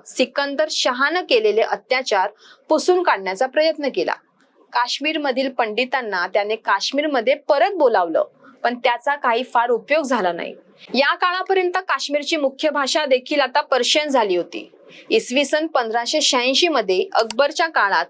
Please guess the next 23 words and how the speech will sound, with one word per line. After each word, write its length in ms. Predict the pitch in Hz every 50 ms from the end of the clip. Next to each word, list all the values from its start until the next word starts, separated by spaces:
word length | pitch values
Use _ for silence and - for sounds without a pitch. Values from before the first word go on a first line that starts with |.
| _ -
मोगलांनी 560 | 220 220 226 214 208 262 262 262 269 269 302
काश्मीर 440 | 302 302 277 214 208 - 240 240 240
जिंकला 440 | 226 208 240 240 226 254 240 190 160 - _ - - - - -
आणि 160 | - 196 220 226
पुढे 320 | 226 - 233 226 226 220
जवळजवळ 640 | 214 196 240 240 247 269 294 285 269 254 214 196 196 196
दीडशे 420 | 190 190 247 262 254 262 - 349
वर्ष 300 | 320 285 233 202 196 - 208 196 202 -
काश्मीर 440 | 233 208 208 - - 247 254 262 254
मग 180 | 247 262 269
मोगलांच्या 520 | 247 226 208 196 196 208 196 202 208 262 262
ताब्यात 420 | 254 262 233 202 208 190 185 -
राहिला. 240 | 170 156 143 - - - _ _ _ _ _ - - - - - - - -
औरंगजेबाच्या 800 | - 539 - 381 392 392 415 381 381 392 359 359 359 349 392 392
मृत्यूनंतर 720 | 381 349 320 - - - 359 359 349 302 262 226 226 226
काश्मीरमध्ये 640 | 240 240 226 214 - - 247 247 254 247 247 233 277
अस्थिरता 540 | 262 233 214 - - - 311 285 285 294 339
निर्माण 360 | 320 285 233 214 214 208 214
झाली 320 | 208 226 226 226 208 170 156 - _ _ -
आणि 180 | 180 190 196
सतराशे 560 | 190 190 - 214 - - - 208 208 - 226
चाळीसच्या 720 | 226 - - 269 233 220 220 254 302 294 - - - 240 226
दरम्यान 460 | 208 214 196 196 220 240 226 185 170